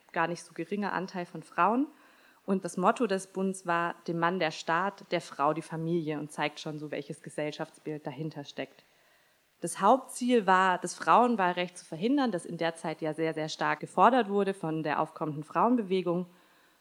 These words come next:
Und als das Frauenwahlrecht in der Weimarer Republik dann eingeführt wurde, löste sich der Bund auf und gründete sich aber kurze Zeit später mit einem neuen Schwerpunkt als Bund zur Volkserneuerung neu und hatte dann einen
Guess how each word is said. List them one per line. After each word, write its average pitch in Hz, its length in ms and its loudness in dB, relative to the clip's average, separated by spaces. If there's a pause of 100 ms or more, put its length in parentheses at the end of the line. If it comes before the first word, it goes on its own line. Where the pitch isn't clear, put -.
(200)
Und 180 240 -6
als 170 300 0
das 170 180 -8
Frauenwahlrecht 175 720 2
in 175 80 -4
der 165 120 -2
Weimarer 160 380 0
Republik 202 460 -2
dann 156 140 -4
eingeführt 214 580 0
wurde, 180 380 0 (460)
löste 196 280 4
sich 170 140 -2
der 165 100 0
Bund 160 300 -8
auf 202 280 4
und 175 80 -4
gründete 185 340 0
sich - 200 -8
aber 165 140 0
kurze 196 340 -2
Zeit 165 240 -2
später 190 360 0
mit 165 220 -2
einem 156 200 -4 (360)
neuen 170 360 4
Schwerpunkt 180 680 0 (240)
als 170 220 -2
Bund 196 240 4
zur 175 120 -4
Volkserneuerung 160 1000 0
neu 196 280 2
und 165 140 -4
hatte 165 180 0
dann 156 180 -4
einen 156 200 -6